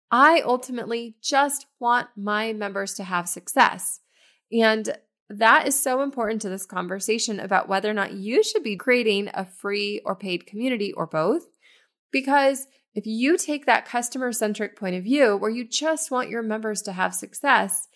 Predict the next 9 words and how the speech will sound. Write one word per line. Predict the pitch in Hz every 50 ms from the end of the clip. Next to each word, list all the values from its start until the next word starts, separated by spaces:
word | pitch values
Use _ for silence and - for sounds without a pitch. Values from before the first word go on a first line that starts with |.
| _ _ _ _ _ _
you | - 247 262
need | 262 277 285 311 294
to | 311 -
understand | 190 226 240 247 220 - - 214 202 196 196
what | 196 185
they | 190 190 190
need. | 196 208 240 254 214 160 - - 190 - _ _ _ _ _ _
For | - - 247
me, | 226 220 226 226 247 277 302 -